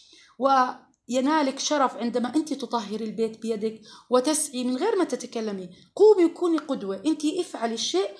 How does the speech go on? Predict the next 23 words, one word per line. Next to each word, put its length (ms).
وهم 200
يقتدوا 440
فيكِ، 380
افعلي 400
الشيء 380
والكل 420
يقتدي 440
فيك. 320
فالرسول 420
صلى 260
الله 300
عليه 220
وسلم، 300
تذكر 400
قصة 360
المرأة 300
السوداء 640
اللي 140
كانت 400
تقوم 280
على 180
تنظيف 400
المسجد، 520